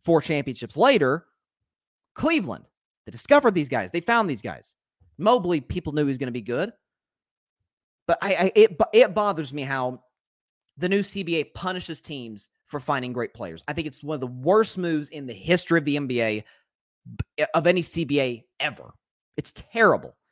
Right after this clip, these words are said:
It, by the way, it hurts Milwaukee. Milwaukee drafted Giannis. They drafted Middleton. Uh, yeah, I don't like it. Boston drafted Tatum, drafted Jaylen Brown, drafted Marcus Smart, drafted Robert Williams. It, it, it's, it's, it's a horrible, horrible move.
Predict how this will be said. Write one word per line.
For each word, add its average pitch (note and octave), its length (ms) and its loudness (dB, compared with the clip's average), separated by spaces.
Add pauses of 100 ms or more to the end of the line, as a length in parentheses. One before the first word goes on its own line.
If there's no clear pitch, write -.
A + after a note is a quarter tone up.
(220)
It, G#3 120 -8
by C4 120 4
the D#4 60 0
way, B3 100 2
it - 40 -4
hurts B3 240 2
Milwaukee. D4+ 640 2 (460)
Milwaukee C#4 440 2
drafted C#4 400 2
Giannis. D3+ 340 2
They A#3+ 120 -4
drafted B3+ 440 0
Middleton. A#2 480 0 (1500)
Uh, F3 320 2
yeah, F3+ 220 2
I G#3 60 6
don't B3 100 2
like A3 160 4
it. E3 160 -4
Boston F#3+ 540 2
drafted A3+ 380 6
Tatum, A#2 400 -2
drafted G#3 360 4
Jaylen D3 320 -2
Brown, F#2+ 340 -4
drafted A3+ 380 0
Marcus C#3 300 -2
Smart, G2+ 400 -8 (340)
drafted A#3+ 460 -2
Robert C3+ 300 0
Williams. F2+ 480 -10 (520)
It, F3 180 2
it, G3 180 2
it's, A#3 280 2
it's, C4 220 0
it's A#3+ 260 0
a D3 120 2
horrible, F#3 600 6
horrible D#3+ 440 0
move. F2+ 320 -14